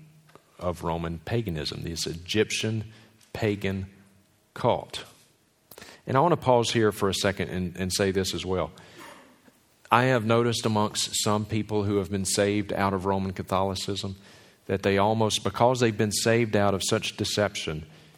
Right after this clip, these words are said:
th-, and they rightly want to distance themselves as much as they can from that, rightly so,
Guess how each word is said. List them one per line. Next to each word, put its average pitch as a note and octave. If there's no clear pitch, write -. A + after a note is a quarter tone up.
th-, -
and G#2+
they G#2+
rightly G#2+
want G#2
to G2
distance G#2
themselves F#2+
as F#2
much A#2+
as A#2
they A2+
can A2
from C3+
that, E2
rightly G#2+
so, F2